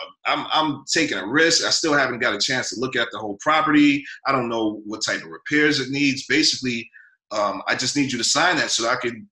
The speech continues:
get involved in the project. I, I don't wanna spend my time on this until you sign." So he's like, "All right, give me ten thousand earnest." So I'm like, "Man, I'm not about to, you know, I,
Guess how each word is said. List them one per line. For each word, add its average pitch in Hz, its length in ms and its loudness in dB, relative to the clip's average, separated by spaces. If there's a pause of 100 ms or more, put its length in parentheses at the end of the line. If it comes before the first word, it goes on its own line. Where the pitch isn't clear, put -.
(160)
get 139 160 0
involved 135 420 4
in 123 60 -4
the 117 80 -6
project. 151 400 2
I, 117 220 0
I - 20 2
don't 131 140 0
wanna 131 140 -2
spend - 260 -4
my 101 180 -2
time 165 240 4
on 110 80 -2
this 107 180 -4
until 110 320 -2
you 107 160 -8
sign." 131 400 0 (380)
So - 140 -6
he's 139 200 2
like, 101 240 2 (320)
"All 120 80 2
right, 110 180 2
give 117 100 -6
me 113 100 -6
ten 107 220 -4
thousand 95 360 -2 (380)
earnest." - 640 -6 (400)
So - 160 -6
I'm 143 180 2
like, 87 280 -4
"Man, 98 720 -2 (480)
I'm 147 160 2
not 95 240 2
about 82 260 -4
to, 78 240 -10
you 123 140 -2
know, 110 120 0
I, 101 220 2